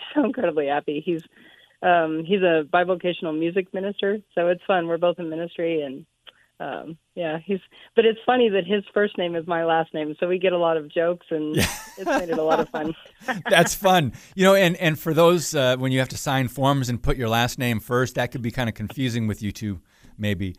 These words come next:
Speaker 1: Right.
Speaker 2: Um, but anyway, well, well, praise God. I know you've been on such a journey,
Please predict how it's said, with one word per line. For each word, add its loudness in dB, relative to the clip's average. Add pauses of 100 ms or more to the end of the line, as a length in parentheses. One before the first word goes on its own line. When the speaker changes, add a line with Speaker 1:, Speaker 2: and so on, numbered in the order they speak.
Speaker 1:
Right. 0
Speaker 2:
Um, 0 (200)
but 8
anyway, 10
well, 8
well, 6
praise 6
God. 6
I 4
know 2
you've 0
been 2
on 0
such -2
a -2
journey, -2